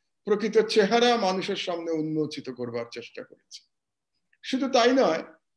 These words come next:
আমার মনে আছে যে সেই সময় যখন বিএনপি বিপর্যস্ত, তখন আমার বাসাতেই,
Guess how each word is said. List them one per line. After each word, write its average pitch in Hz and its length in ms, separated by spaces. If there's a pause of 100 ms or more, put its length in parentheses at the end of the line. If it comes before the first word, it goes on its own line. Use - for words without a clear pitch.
(460)
আমার 185 260
মনে 185 240
আছে 196 240
যে 240 120
সেই 208 260
সময় 214 500 (460)
যখন 180 340
বিএনপি 185 480
বিপর্যস্ত, 151 760 (1200)
তখন 285 540 (400)
আমার 233 260
বাসাতেই, 190 640